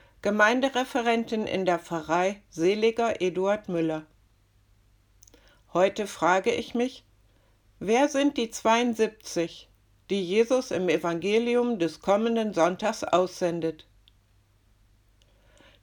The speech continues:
Gelten die Aufträge, die er für sie hat, auch für mich? Und wenn ja, wie würden sie in der heutigen Zeit lauten?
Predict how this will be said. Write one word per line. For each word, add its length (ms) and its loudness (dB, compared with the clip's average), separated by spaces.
Gelten 420 4
die 200 0
Aufträge, 720 2
die 160 0
er 160 4
für 260 0
sie 240 -4
hat, 380 -4
auch 160 0
für 220 -4
mich? 360 -6
Und 260 2
wenn 220 0
ja, 340 0
wie 180 -2
würden 300 2
sie 100 0
in 160 2
der 180 2
heutigen 520 0
Zeit 360 0
lauten? 560 -2